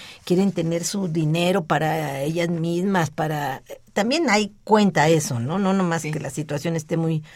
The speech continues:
Speaker 2: Bueno,
Speaker 1: muy
Speaker 2: sí,
Speaker 1: mal.
Speaker 2: sí tienen razón en cuanto a que esto permitió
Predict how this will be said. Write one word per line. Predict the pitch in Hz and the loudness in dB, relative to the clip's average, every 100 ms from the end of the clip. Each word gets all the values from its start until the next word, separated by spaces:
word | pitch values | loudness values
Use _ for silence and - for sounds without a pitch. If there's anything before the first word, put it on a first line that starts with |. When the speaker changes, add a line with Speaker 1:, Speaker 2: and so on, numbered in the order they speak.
| - - - - | -20 -20 -20 -4
Speaker 2:
Bueno, | 220 208 | -2 -2
Speaker 1:
muy | 160 165 | -2 2
Speaker 2:
sí, | 175 | 6
Speaker 1:
mal. | 214 202 | 6 4
Speaker 2:
sí | 262 262 | 2 -2
tienen | 262 254 262 214 | -4 -2 -4 0
razón | 240 247 240 226 | 2 2 0 0
en | 226 | -2
cuanto | 208 175 175 | 0 -2 0
a | 170 | -4
que | 165 160 - | -2 -4 -2
esto | 175 190 196 | -2 -2 -2
permitió | 208 208 170 165 156 165 160 | -4 -2 -2 -2 -4 -4 -6